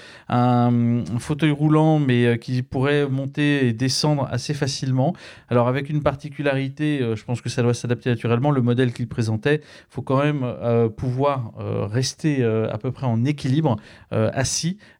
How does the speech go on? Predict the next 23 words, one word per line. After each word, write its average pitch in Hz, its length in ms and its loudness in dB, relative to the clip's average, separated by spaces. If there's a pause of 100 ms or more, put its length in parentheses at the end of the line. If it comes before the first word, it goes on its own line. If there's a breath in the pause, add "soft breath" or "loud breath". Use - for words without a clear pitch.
euh, 107 480 -4
parce 107 200 -6
qu'il 113 120 -4
n'y 117 40 2
a 117 40 0
pas 139 100 -2
forcément 135 400 -6
de 120 60 -2
renfort 135 460 -2
sur 127 140 -2
les 117 120 -2
côtés, 120 320 -2 (280 loud breath)
mais 120 80 -2
pour - 280 -2
se - 100 -2
déplacer, 151 560 -4
effectivement, 131 640 -10
en 139 60 -4
tout 131 120 -10
cas, 131 320 -2
c'était 110 360 -8
assez 123 340 -2
intéressant. 117 640 -4